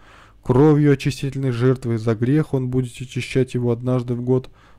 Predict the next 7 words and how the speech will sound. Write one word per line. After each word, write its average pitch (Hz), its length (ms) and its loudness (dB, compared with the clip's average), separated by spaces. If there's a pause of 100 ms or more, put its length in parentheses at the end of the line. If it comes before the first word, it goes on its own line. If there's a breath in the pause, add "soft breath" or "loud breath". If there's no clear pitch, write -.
(120)
в 120 160 -10
роды 123 340 0
ваши». 117 480 -6 (960)
Это 131 240 4
святыня 143 480 -2
великая 135 460 2
Господа. 120 560 -4